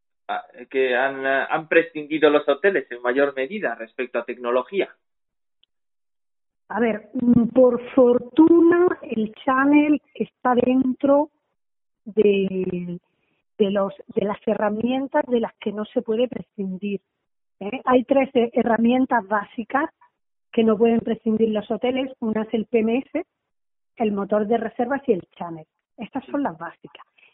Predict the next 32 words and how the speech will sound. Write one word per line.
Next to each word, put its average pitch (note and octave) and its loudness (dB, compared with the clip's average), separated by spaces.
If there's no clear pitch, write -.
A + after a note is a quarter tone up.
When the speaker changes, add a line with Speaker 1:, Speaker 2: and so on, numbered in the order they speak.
Speaker 2:
El G#3+ -4
resto, C#4+ 0
pu-, - -16
pues - -12
sí, A3+ -2
todo F3 -8
lo F3 -10
que F#3 -16
son F#3+ -8
R F#3 -6
M F#3 -2
S B3 0
y G#3+ 0
otro G3+ -2
tipo G3 -4
de A3 0
herramientas, B3+ 2
eh, E3+ -8
me F#3+ -4
consta C4 0
que F#3+ 0
hay G3 -4
muchos A3 -4
que - -4
han G#3 -2
prescindido A#3+ 2
o A#3 -2
que A#3 -2
han F#3 -2
aplazado A#3+ 0
el G3+ 0
pago. A#3 -2